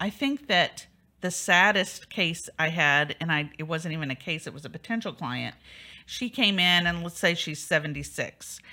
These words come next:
and she had never worked. So her husband supported them the whole time, but they had not amassed a big fortune. And so she's not really happy, and she wants to leave, but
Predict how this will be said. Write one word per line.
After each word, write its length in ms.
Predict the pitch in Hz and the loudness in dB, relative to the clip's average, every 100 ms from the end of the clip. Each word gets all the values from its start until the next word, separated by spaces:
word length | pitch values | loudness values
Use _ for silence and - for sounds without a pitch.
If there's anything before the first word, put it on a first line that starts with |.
| - - - - | -20 -20 -16 -4
and 580 | 165 156 156 147 151 160 _ _ _ - | 0 4 4 2 -2 -10 _ _ _ -12
she 240 | - 185 | -6 -2
had 320 | 202 160 156 - | -2 -2 -4 -8
never 340 | 160 180 214 196 | -2 0 0 0
worked. 540 | 220 285 - - - _ _ _ _ _ | -2 -4 -6 -16 -20 _ _ _ _ _
So 760 | - - 180 165 156 151 151 147 | -12 0 4 6 4 2 -2 -4
her 160 | - 147 | -2 0
husband 560 | 156 175 180 185 175 175 | 4 4 2 -4 -4 -4
supported 500 | 185 - 170 170 165 | -8 -6 -4 -2 -4
them 180 | 170 | -4
the 100 | 160 | -4
whole 180 | 165 156 | -6 -6
time, 640 | 151 165 156 160 156 156 165 - - - _ - | -4 -4 -2 0 0 -2 -6 -14 -20 -20 _ -4
but 180 | 180 170 | -2 2
they 120 | 170 | 2
had 340 | 170 175 175 | 4 4 4
not 360 | 160 165 320 - 156 | 4 4 6 4 2
amassed 520 | 151 135 127 135 - | 0 0 -2 -6 -8
a 40 | |
big 240 | 160 139 - | -8 -8 -10
fortune. 560 | 135 135 - 92 67 - _ _ _ _ - - - | -10 -10 -10 -12 -14 -18 _ _ _ _ -20 -16 -8
And 140 | 170 | -6
so 300 | - 196 175 | 2 2 2
she's 320 | 170 - 254 | 0 -4 -2
not 220 | 262 220 - | 2 2 2
really 180 | 175 | 0
happy, 600 | 151 - 285 320 170 156 | 2 4 4 2 -2 0
and 120 | 170 156 | -2 -2
she 120 | - | -6
wants 240 | 202 165 - | -6 -6 -6
to 80 | |
leave, 460 | 160 277 262 165 175 - | -6 -4 -2 -4 -4 4
but 360 | 170 - - | 4 4 -4